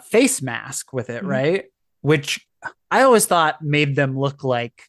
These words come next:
Speaker 1: they were supposed to be demons.
Speaker 2: Yeah, that's exactly <laughs> what it is. I mean, it's just, it can have, like, different representations. Obviously, it's also just a ma-, it, it could help keep you safe <laughs> from getting shot in the head.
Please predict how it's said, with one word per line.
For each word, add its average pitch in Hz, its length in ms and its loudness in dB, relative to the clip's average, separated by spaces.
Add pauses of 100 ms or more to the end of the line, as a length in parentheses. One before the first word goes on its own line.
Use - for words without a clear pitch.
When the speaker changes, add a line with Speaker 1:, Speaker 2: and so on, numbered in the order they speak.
(160)
Speaker 1:
they 139 160 2
were 135 80 2
supposed - 280 -4
to 135 60 -2
be 117 160 -2
demons. 113 580 -4 (360)
Speaker 2:
Yeah, 381 200 4
that's 202 200 2
exactly 233 400 4
<laughs> - 20 6
what 190 220 2 (100)
it 214 180 6
is. - 280 2 (800)
I 220 40 -6
mean, 240 260 -2
it's 226 220 -2
just, 302 260 0 (100)
it 196 160 -4
can 254 140 -4
have, 240 220 0
like, 196 160 -2
different 208 360 0
representations. 190 800 0 (100)
Obviously, 196 400 4
it's 190 100 0
also 190 340 0
just 196 260 0
a 220 80 2
ma-, 175 360 0 (120)
it, 202 200 -2 (100)
it 196 180 2
could 196 260 0
help 185 360 -2 (420)
keep - 260 -4
you 180 560 0
safe 190 340 2
<laughs> - 120 -16
from 196 120 2
getting 180 400 0
shot 180 280 -4
in 175 60 -4
the 175 80 0
head. 185 260 0